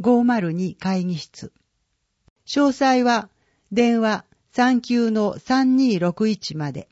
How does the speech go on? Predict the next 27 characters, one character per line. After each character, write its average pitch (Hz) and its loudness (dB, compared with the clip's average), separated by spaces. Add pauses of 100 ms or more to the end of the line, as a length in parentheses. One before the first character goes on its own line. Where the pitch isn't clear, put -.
(2000)
十 277 4
一 285 2
の 190 4
三 214 0
の 208 2
八。 180 -6 (720)
個 240 2
人 294 2
事 277 2
業 277 6
税 165 0
の 165 -2
後 240 2
期 233 -2
分 170 -4
は 151 -8 (260)
十 247 4
二 240 2
月 226 -2
二 - -14
日 214 -2
月 208 -2
曜 269 4
日 165 -6
ま 160 -4
で 131 -6
に。 127 -8